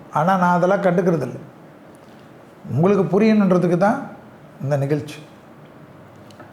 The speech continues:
சூரிய உதய நேரத்தில் இருக்கும் திதியை அன்ற நாளுக்காக திதியாக பார்த்தால், பிப்ரவரி இருபத்தி ஏழாம் தேதி தான் மகா சிவராத்திரி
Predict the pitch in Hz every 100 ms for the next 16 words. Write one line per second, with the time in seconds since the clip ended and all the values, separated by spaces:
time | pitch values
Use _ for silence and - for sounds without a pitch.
0 | - - - - - - - - - 220
1 | 233 226 196 180 208 214 185 190 180 170
2 | 180 165 156 156 151 - - - - -
3 | - - - 180 208 214 190 180 175 165
4 | 180 190 - 165 160 196 - - - -
5 | - - - - 180 208 202 185 175 170
6 | 160 175 202 - - - - - - -
7 | - - - - 175 208 226 208 196 185
8 | 208 208 214 202 190 190 175 175 165 175
9 | 196 254 196 160 185 196 - 180 175 160
10 | - 180 254 -